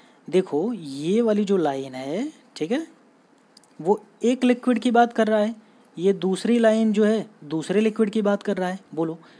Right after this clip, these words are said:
और ये वाली लाइन जो दिख रहा है, एक्सिस दिख रहा है, ये किसकी बात कर रहा है? मोल फ्रैक्शन की बात कर रहा है, ठीक है। तो वही देखो मोल फ्रैक्शन बढ़ते जाएगा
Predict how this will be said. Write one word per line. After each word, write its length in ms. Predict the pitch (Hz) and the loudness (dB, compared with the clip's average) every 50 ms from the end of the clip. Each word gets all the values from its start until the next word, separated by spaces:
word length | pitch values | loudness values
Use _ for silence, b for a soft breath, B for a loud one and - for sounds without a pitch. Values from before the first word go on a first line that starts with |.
| B B B B B - | B B B B B -2
और 180 | 196 208 208 185 | 2 2 2 2
ये 220 | 143 - 175 196 214 | 0 0 2 4 4
वाली 220 | 226 226 233 233 | 4 4 4 4
लाइन 280 | 226 226 214 220 226 214 | 4 4 4 4 2 2
जो 120 | 214 220 | 2 2
दिख 200 | 202 214 208 - | 2 0 0 2
रहा 100 | 208 214 | 2 2
है, 60 | 214 196 | 2 2
एक्सिस 360 | - 175 - - - 220 202 | -2 -6 -8 -4 -4 -4 -2
दिख 220 | 190 196 202 - | -2 -2 -2 2
रहा 80 | 214 214 | 2 2
है, 60 | 214 | 2
ये 120 | 208 202 196 | 2 0 0
किसकी 320 | - 196 185 - - 220 | -2 -4 -6 -2 -4 -2
बात 200 | 202 208 202 196 | 0 0 -2 -2
कर 140 | - 214 220 | -2 -4 -4
रहा 80 | 254 320 | -4 -4
है? 60 | 339 b b b b b b 180 | -6 b b b b b b -2
मोल 180 | 196 247 269 233 | 0 0 0 0
फ्रैक्शन 320 | - 214 196 - - 190 | -2 -4 -4 -4 -4 -6
की 120 | 170 180 | -4 -4
बात 200 | 160 156 147 143 | -2 -2 -4 -4
कर 140 | - - 143 | -6 -8 -10
रहा 100 | 139 131 | -10 -10
है, 60 | 131 | -12
ठीक 160 | - - 190 262 | -6 -6 -6 -6
है। 80 | - - b b b b b b b b b | -6 -8 b b b b b b b b b
तो 60 | 180 | 0
वही 200 | 196 202 226 254 | 2 4 4 4
देखो 280 | 220 220 208 - 262 285 - _ _ - 160 | 4 4 4 4 0 -2 -4 _ _ -14 -10
मोल 260 | 160 175 196 214 226 | -4 0 2 2 2
फ्रैक्शन 440 | 220 - 190 190 185 - 214 220 214 | 2 2 0 0 0 0 -2 -2 0
बढ़ते 380 | 165 151 156 147 - - 208 220 | 0 -2 -2 -2 0 2 2 4
जाएगा 480 | 214 226 226 233 240 262 - 214 147 | 6 6 6 6 4 4 0 0 -2